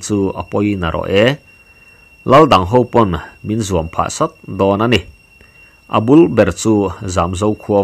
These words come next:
wang vek ani e. Isoi ang nge yin ding chuak le thei tur om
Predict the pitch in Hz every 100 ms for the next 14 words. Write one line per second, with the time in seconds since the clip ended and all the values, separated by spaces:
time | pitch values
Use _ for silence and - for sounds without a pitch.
0 | 92 90 87 101 113 156 - 87 78 120
1 | 110 - _ _ _ _ _ _ _ _
2 | 151 - 113 104 107 131 160 135 107 110
3 | 110 107 _ 123 123 139 - 131 90 85
4 | - 90 87 90 90 -